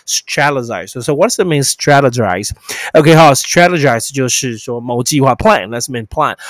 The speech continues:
or to think of the detail，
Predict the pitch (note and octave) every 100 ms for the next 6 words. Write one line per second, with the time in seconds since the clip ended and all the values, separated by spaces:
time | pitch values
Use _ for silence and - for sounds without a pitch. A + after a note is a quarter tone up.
0 | - D3+ C#3 D#3 C3+ - G3+ G#3 G#3 F#3+
1 | - D3+ C#3+ - C3+ C3 F3 F#3+ - E3
2 | B2+ C#2+ A2